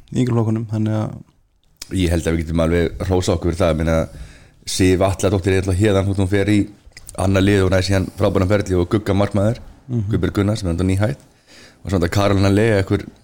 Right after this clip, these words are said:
Speaker 2: mest spennandi leikmaður bara í Evrópu. Hún náttúrulega er hér, þangað til hún fer í Breiðablik og fer síðan út.
Speaker 1: Mhm.
Speaker 2: Við þurfum kannski að reyna að hætta að, að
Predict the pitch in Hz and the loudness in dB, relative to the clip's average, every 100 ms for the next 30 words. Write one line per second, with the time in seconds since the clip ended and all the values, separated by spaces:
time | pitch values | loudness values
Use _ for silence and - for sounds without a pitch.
0 | _ - 95 - 104 101 98 113 101 87 | _ -4 -2 0 0 2 2 2 0 0
1 | 95 101 117 92 107 - _ _ _ _ | 2 2 0 -4 -8 -16 _ _ _ _
2 | _ - _ _ _ 85 95 92 92 95 | _ -20 _ _ _ -6 -4 0 0 0
3 | - - - _ _ _ - 101 104 104 | -4 -18 -20 _ _ _ -4 -2 0 0
4 | 95 101 104 98 101 107 107 95 107 - | 0 0 0 0 0 0 -2 -2 -2 0
5 | 104 104 113 - - _ - 117 113 117 | 2 2 -2 -8 -20 _ -6 -4 -2 -6
6 | - - 85 95 92 95 104 104 104 104 | -10 -4 0 2 2 0 2 2 4 4
7 | 101 101 95 - - _ _ _ _ _ | 4 2 0 -6 -20 _ _ _ _ _
8 | _ - 85 107 120 - - 120 117 113 | _ -10 -2 0 -2 -4 0 2 4 2
9 | - - - 104 107 | 0 -8 -4 0 0